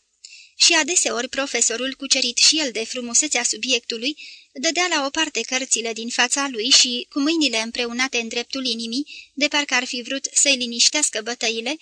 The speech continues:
le vorbea despre misterele religiei lor. Uneori Filip nu înțelegea, dar nici nu ținea chiar așa de mult să înțeleagă, având sentimentul vag că e suficient să simtă ceva.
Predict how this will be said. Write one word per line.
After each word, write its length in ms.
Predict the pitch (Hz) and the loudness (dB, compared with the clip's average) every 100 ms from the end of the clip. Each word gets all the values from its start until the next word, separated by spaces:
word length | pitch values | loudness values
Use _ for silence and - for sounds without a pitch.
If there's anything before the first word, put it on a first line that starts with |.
| - - _ | -12 -20 _
le 180 | 311 330 | 0 0
vorbea 380 | 285 277 302 311 | 0 -2 -2 0
despre 340 | 247 - 240 | 0 2 0
misterele 600 | 240 247 - 262 277 247 | -2 0 0 0 0 0
religiei 640 | 247 220 220 226 226 233 262 | -2 -2 -2 -2 -2 -4 -4
lor. 280 | 233 226 226 _ _ _ _ - - _ - | -4 -4 -6 _ _ _ _ -20 -20 _ -6
Uneori 420 | 349 392 302 269 | -2 0 0 2
Filip 380 | - 220 277 320 | 0 0 -2 -2
nu 160 | 359 | 0
înțelegea, 640 | 339 254 214 220 220 254 | 0 0 0 0 0 0
dar 280 | 262 294 294 | 0 -2 -2
nici 320 | - 302 370 - | -2 -2 0 -2
nu 120 | 214 | 0
ținea 300 | - 233 247 | -2 0 0
chiar 160 | 269 269 | 0 2
așa 260 | 240 240 | 4 4
de 100 | 226 226 | 2 -4
mult 240 | 240 233 | -6 -2
să 180 | - 226 | 0 0
înțeleagă, 680 | 226 233 262 254 220 214 220 _ - - _ | -2 -2 0 0 -2 -4 -14 _ -20 -20 _
având 460 | 320 330 359 302 - | 2 2 2 2 4
sentimentul 640 | - 240 240 233 233 254 | 4 2 -4 -6 -6 -6
vag 380 | 247 277 294 277 | 0 2 2 -2
că 100 | - 302 | 2 4
e 60 | 247 | 6
suficient 580 | 240 240 220 - 254 269 | 2 0 -2 0 0 0
să 200 | - 233 | 2 2
simtă 400 | - 285 247 214 | 2 0 -2 0
ceva. 420 | - 214 214 220 | 2 2 0 -4